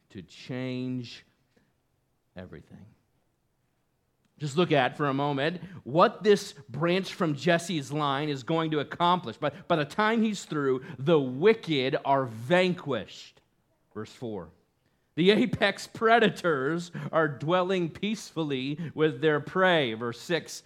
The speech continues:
and following. And the earth is filled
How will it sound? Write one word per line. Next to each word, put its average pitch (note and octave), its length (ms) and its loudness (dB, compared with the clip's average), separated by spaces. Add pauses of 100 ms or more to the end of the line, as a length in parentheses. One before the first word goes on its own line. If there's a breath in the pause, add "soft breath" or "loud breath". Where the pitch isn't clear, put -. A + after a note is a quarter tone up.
(140 loud breath)
and C3 180 -4
following. C3+ 500 -2 (180 loud breath)
And D#3+ 220 0
the D3 240 0
earth G3 300 2
is D3+ 340 -4 (220)
filled D#3+ 560 0